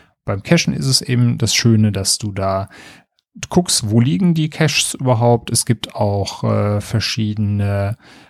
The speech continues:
Multicaches, die dann unterschiedliche Stationen haben. Und damit hast du eben den Vorteil, dass du dir in der Stadt Spots suchen kannst, die natürlich auch oft ein bisschen abgelegen sind, damit es nicht so leicht gefunden wird. Und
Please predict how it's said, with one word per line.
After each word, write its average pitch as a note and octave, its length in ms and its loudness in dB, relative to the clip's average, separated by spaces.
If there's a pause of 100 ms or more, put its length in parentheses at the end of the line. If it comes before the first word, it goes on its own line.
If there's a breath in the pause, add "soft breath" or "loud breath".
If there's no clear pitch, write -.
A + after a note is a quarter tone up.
(200 loud breath)
Multicaches, C#3+ 1080 0
die A#2+ 140 2
dann G#2+ 240 4 (180)
unterschiedliche A#2 680 2
Stationen C#3+ 680 0
haben. C3 360 2 (400 loud breath)
Und A2 160 2
damit G#2+ 300 4
hast A#2+ 180 0
du - 60 -6
eben G#2 140 -2
den G#2 120 2
Vorteil, C#3 340 0
dass A2 240 0
du A2 140 -2
dir G#2 480 0 (480 loud breath)
in B2+ 140 6
der A2 140 4
Stadt - 420 -2
Spots - 560 -2
suchen C3+ 400 2
kannst, A2+ 800 2
die A2 580 0
natürlich A2+ 460 0
auch G#2+ 160 -6
oft - 180 -6
ein G#2+ 60 2
bisschen G2+ 180 0
abgelegen C3 500 4
sind, A2+ 220 4
damit F#2+ 220 -2
es - 120 0
nicht G#2+ 160 2
so - 80 -4
leicht F2+ 220 -6
gefunden D#3 460 4
wird. A#2 240 4 (640 loud breath)
Und G#2 480 -2